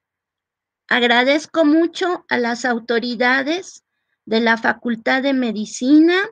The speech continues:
el haberme invitado en esta ocasión, en sus viernes culturales,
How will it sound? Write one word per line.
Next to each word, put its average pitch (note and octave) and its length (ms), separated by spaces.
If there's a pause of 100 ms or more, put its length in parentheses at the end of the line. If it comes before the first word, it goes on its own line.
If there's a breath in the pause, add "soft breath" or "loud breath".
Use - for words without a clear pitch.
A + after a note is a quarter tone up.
(560)
el B3 180
haberme C4+ 400
invitado C#4 640
en C4+ 120
esta C#4 280
ocasión, C4 680 (540)
en A3+ 360
sus A#3 260
viernes C#4 440
culturales, A#3+ 920